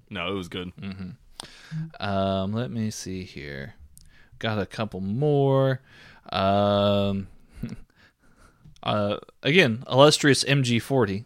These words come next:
Speaker 2: on Twitter, at illustrious M G forty, uh, our friend Matt. Uh, hot take here. Texas beer is better than any beer made anywhere else. At me, M Fers.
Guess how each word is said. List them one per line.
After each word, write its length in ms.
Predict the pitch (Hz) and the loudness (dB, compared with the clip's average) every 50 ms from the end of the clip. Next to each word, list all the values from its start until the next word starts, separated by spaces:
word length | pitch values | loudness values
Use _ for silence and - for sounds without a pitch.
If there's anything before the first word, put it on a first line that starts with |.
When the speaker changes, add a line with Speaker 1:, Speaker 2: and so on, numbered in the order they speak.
| - _ | -12 _
Speaker 2:
on 140 | - 110 104 - | -8 -6 -6 -6
Twitter, 320 | - 104 95 101 95 - | -6 -6 -6 -6 -6 -4
at 160 | - 110 110 | -2 -2 0
illustrious 440 | 107 104 104 98 - - 101 95 95 | 0 -2 -2 -2 -2 -4 -6 -6 -6
M 100 | 98 98 | -6 -6
G 100 | 98 95 | -6 -8
forty, 340 | - - 98 95 98 107 120 139 - - | -8 -6 -6 -6 -6 -6 -10 -12 -14 -12
uh, 140 | - 98 87 - | -12 -10 -10 -8
our 140 | - - | -8 -8
friend 260 | - - 113 101 95 92 | -6 -6 -6 -6 -4 -4
Matt. 280 | 95 98 110 - - - - - - - - - - - - - | -2 -2 -2 -4 -6 -12 -20 -20 -20 -20 -20 -20 -20 -20 -20 -8
Uh, 600 | - - 101 101 101 101 104 104 104 104 101 101 98 | -2 0 2 4 4 4 4 4 4 2 0 0 0
hot 220 | 101 131 151 143 - | 4 4 4 4 4
take 240 | - 139 185 - - | 4 4 4 4 4
here. 280 | 127 107 113 175 - - _ 143 | 2 2 2 0 -2 -6 _ -10
Texas 360 | - - 180 190 - 175 143 | 0 2 2 2 4 0 -2
beer 420 | 110 107 147 190 170 135 135 165 - _ _ _ _ _ - | 2 4 6 6 6 6 4 0 -4 _ _ _ _ _ -6
is 100 | 156 131 | -6 -2
better 360 | - - 156 165 165 156 143 | 2 4 6 6 6 6 4
than 160 | 127 123 117 123 | 4 2 -2 0
any 260 | - 143 202 247 220 | 0 2 2 4 4
beer 240 | 131 110 101 98 104 | 4 2 2 2 2
made 340 | 110 107 101 101 107 113 - - _ _ | 2 2 2 2 0 -2 -4 -10 _ _
anywhere 360 | 113 110 113 110 104 113 127 170 | -6 -2 -2 0 2 4 4 6
else. 400 | 208 202 117 - - - - - _ _ _ _ _ _ _ _ _ _ _ - | 6 4 4 0 -2 -8 -10 -12 _ _ _ _ _ _ _ _ _ _ _ -4
At 260 | 113 135 - - - | -2 0 0 0 -2
me, 260 | 107 98 92 95 - _ _ _ _ _ _ _ _ _ _ _ _ - | -4 -6 -6 -8 -12 _ _ _ _ _ _ _ _ _ _ _ _ -8
M 140 | 110 104 104 101 98 | -6 -2 -2 -2 -2
Fers. 320 | - 120 120 139 131 - | 0 0 0 0 0 -4